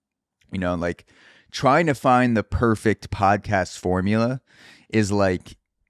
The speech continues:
trying to train the wind.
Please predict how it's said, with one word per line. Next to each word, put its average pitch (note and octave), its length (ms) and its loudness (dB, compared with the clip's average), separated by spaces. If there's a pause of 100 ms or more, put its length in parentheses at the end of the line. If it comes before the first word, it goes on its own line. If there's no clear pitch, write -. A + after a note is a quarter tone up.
(560)
trying A#2+ 580 -2
to G2 680 -4 (580)
train A#2 680 -4
the F#2 140 -4
wind. E2+ 540 -8